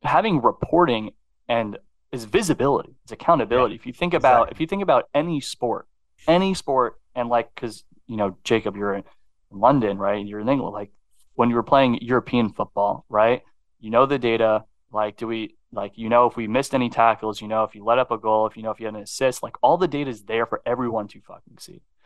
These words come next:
Speaker 1: That's how it needs to be in business. All the data needs to be completely transparent, because if we're underperforming, it should be able to be seen. "Oh, hey, what happened here? Oh, let's fix this. Let's coach you on it. Let's develop you on it." So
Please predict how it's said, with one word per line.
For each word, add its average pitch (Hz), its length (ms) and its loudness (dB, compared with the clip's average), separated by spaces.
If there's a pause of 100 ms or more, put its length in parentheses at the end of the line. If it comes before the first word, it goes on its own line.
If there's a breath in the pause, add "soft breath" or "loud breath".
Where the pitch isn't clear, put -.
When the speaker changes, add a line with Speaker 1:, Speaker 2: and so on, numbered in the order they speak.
(160)
Speaker 1:
That's 127 160 0
how 156 100 6
it 107 40 0
needs 123 180 -4
to - 60 -18
be 113 80 -8
in 101 80 -8
business. 101 320 -14
All 113 180 4
the 143 100 -6
data 127 200 2
needs 117 140 -2
to - 60 -14
be 104 60 -12
completely 156 460 -2
transparent, 117 580 0
because 110 320 -4
if 107 100 -12
we're 107 120 -2
underperforming, 120 800 0 (260 soft breath)
it 170 100 2
should 220 200 0
be 214 80 0
able 214 140 2
to 202 60 2
be 190 80 -2
seen. 220 220 -2
"Oh, 151 200 4
hey, 165 120 0
what 139 160 0
happened - 400 -8
here? - 220 -12 (120)
Oh, 143 100 4
let's 117 200 0
fix - 320 -6
this. 110 240 -6
Let's 117 140 -4
coach - 340 0
you - 100 -8
on - 120 -4
it. - 60 -8
Let's - 180 -12
develop 104 340 0
you - 60 -14
on - 100 -16
it." - 140 -20
So 95 320 -2